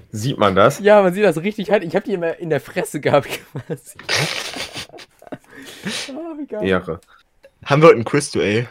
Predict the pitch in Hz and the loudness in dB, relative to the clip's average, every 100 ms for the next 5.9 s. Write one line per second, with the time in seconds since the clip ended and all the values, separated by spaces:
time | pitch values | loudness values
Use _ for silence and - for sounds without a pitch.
0 | _ 143 127 110 190 - 123 147 151 110 | _ -2 0 0 -2 -4 -4 -4 -4 -8
1 | 110 143 - 160 - 254 - - 98 110 | -8 -10 -8 -12 -10 -12 -10 -8 -4 -4
2 | - - 135 - 123 117 110 117 131 - | -4 -8 -8 -8 -8 -8 -6 -8 -8 -12
3 | 82 82 - _ _ _ _ _ _ _ | -10 -14 -16 _ _ _ _ _ _ _
4 | - - - - - 131 127 127 _ 135 | -8 -6 -6 -4 0 2 2 0 _ -2
5 | 131 120 107 92 - 101 107 95 | 0 0 -2 -6 -10 -2 -2 -2